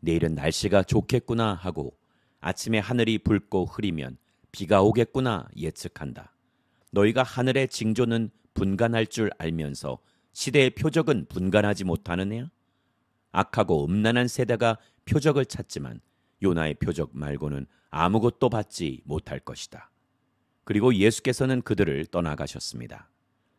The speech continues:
제자들은 호수 건너편으로 갔는데 그들이 빵을 가져오는 것을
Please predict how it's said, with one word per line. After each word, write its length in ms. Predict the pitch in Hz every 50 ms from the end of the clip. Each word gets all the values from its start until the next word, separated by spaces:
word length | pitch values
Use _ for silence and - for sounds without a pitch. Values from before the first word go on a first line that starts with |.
| _ _
제자들은 540 | - 113 98 101 101 95 113 123 120 92 69 - _ _ _ - -
호수 300 | 139 131 - 156 151 -
건너편으로 680 | - - 82 95 98 104 - - - 123 123 117 117
갔는데 560 | - 90 80 82 85 78 73 - 67 65 - _ _ _ _ _ _ _ _
그들이 300 | - - 90 120 135 131
빵을 380 | - - - 127 139 143 143 127
가져오는 560 | - - - 85 85 101 98 101 98 92 90
것을 400 | 78 76 - - 92 90 87 -